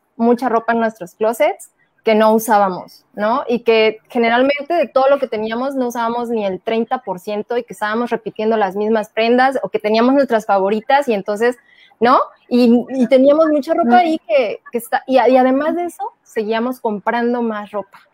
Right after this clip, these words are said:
¿no? Además de que teníamos lo que no usábamos, seguíamos comprando. Entonces, este, pues fue así, ¿no? Lo platicamos en un viaje que Paulina y Tete hicieron.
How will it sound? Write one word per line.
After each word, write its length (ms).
¿no? 200
Además 280
de 80
que 100
teníamos 400
lo 80
que 80
no 120
usábamos, 420
seguíamos 340
comprando. 420
Entonces, 680
este, 960
pues 200
fue 120
así, 360
¿no? 200
Lo 100
platicamos 600
en 160
un 140
viaje 500
que 140
Paulina 380
y 20
Tete 280
hicieron. 560